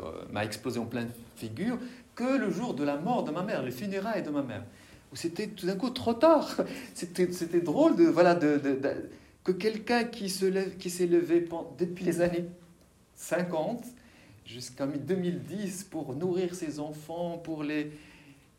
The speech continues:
et qui a fait tout ce chemin de la, du bled, ou là de Brahim, à côté de Fta-, à Tadla. Et c'est elle qui a fait ce chemin de immigrer du bled, d'aller jusqu'à Jdida et ensuite Rabat. C'est pas moi qui ai fait tout ça.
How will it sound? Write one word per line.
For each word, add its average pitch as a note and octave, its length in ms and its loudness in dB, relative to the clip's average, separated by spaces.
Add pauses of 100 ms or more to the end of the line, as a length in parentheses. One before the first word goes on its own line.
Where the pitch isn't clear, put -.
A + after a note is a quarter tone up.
et D3 60 -10
qui E3+ 200 0
a F3+ 60 4
fait F#3+ 160 -4
tout D#4 440 4
ce - 140 0
chemin G3 500 0
de C#3 160 -4
la, D3 160 0
du B2+ 180 -6
bled, E3+ 800 2 (340)
ou C#3+ 100 -6
là E3 80 0
de C#3 80 -6
Brahim, E3 760 -4
à C3+ 280 2
côté F3 420 -2
de D3+ 680 -2
Fta-, A#2+ 480 -4
à - 60 -2
Tadla. F#3 640 -2 (360)
Et D3+ 40 -10
c'est F#3+ 220 0
elle D4 220 6
qui A3+ 100 -4
a A3 40 -2
fait A3 120 -2
ce F#3 120 -2
chemin F3+ 420 0
de D3 300 4 (140)
immigrer G3 440 0
du F#3 160 -2
bled, G3+ 520 -2
d'aller E3+ 240 4
jusqu'à F#3 320 -2
Jdida G#3+ 680 -2
et F3+ 60 2
ensuite F#3 360 -4
Rabat. G#3 540 -4 (300)
C'est - 160 -4
pas F#3 120 8
moi F4+ 260 2
qui G#3 60 -4
ai G3+ 60 -2
fait F3+ 160 0
tout F3+ 120 -6
ça. D#3+ 280 -8